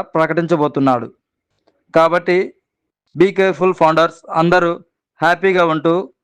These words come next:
మీ యొక్క ఆరోగ్యాన్ని జాగ్రత్తగా చూసుకోవాలని కోరుకుంటున్నాను. కష్టతరమైన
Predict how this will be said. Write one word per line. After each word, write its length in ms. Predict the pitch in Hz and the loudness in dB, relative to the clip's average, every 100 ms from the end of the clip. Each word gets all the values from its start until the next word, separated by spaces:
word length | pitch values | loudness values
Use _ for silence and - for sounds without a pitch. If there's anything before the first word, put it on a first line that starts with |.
| _ _ - | _ _ -8
మీ 140 | 160 | -4
యొక్క 260 | 165 160 - 147 139 - | -2 -2 0 0 -2 -2
ఆరోగ్యాన్ని 540 | 143 175 185 175 175 180 160 | 0 0 0 0 0 -2 0
జాగ్రత్తగా 480 | 165 170 151 160 165 | 0 -2 -4 -2 -2
చూసుకోవాలని 640 | - 160 - 156 143 139 151 247 _ _ _ _ - | -2 -6 0 0 2 0 -4 -8 _ _ _ _ -4
కోరుకుంటున్నాను. 600 | 160 151 156 139 151 220 _ _ _ _ _ _ _ - | -4 -2 -4 -4 -4 -6 _ _ _ _ _ _ _ -6
కష్టతరమైన 800 | 165 - 202 202 190 185 180 | -6 -2 -2 0 0 0 -2